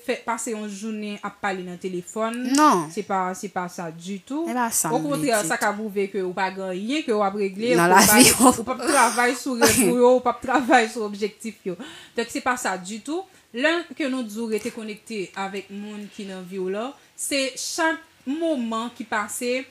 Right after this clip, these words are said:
Speaker 1: menm si ke ou pa apre l fè, fè, fè, fè moun nan santi ko
Speaker 2: Ke ou la, ya.
Speaker 1: Menm pa yon teksto, ou ka ap travay, epi li dwe tonbe sou moun nan. Em, bon, pa menm di li dwe tonbe sou li, ou yon ti tan pase, fòk ou gete konnen, fòk ekri moun nan, pou mande lè, èske l oke?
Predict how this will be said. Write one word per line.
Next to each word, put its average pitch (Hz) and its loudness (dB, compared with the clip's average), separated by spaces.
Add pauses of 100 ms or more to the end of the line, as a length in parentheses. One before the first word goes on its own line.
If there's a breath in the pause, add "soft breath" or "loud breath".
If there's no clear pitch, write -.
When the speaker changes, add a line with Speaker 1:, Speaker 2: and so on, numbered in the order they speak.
(300 soft breath)
Speaker 1:
menm 359 0
si 320 -4
ke 294 -4
ou 247 -2
pa 240 -2
apre 240 -4
l 247 -4
fè, 277 -4
fè, 311 -4 (100)
fè, 320 -2 (100)
fè - -4
moun 302 0
nan 226 -6
santi 240 -10
ko 208 -6
Speaker 2:
Ke 254 4
ou 202 6
la, 196 8 (100)
ya. 208 6 (360 loud breath)
Speaker 1:
Menm 320 2
pa 320 4
yon 311 -2
teksto, 277 -4
ou 262 -12
ka 294 -2
ap - -20
travay, 220 -4
epi 214 -14 (260 soft breath)
li 247 -6
dwe 262 -4
tonbe 247 -6
sou 214 -12
moun 190 -12
nan. 226 -12 (520 soft breath)
Em, 226 -6 (360)
bon, 392 -4
pa 403 2 (100)
menm 262 -4
di 220 -10
li 214 -8
dwe 214 -4
tonbe 208 -6
sou - -10
li, 240 -6 (160)
ou 302 -2
yon 311 2
ti - -12
tan 285 2
pase, 240 -2
fòk 277 -4
ou 247 -8
gete 254 -6
konnen, 220 -12
fòk 226 -8
ekri 226 -8
moun 208 -10
nan, 214 -12
pou 262 -12
mande 262 -6
lè, 233 -8
èske 285 -10
l 269 -10
oke? 196 -14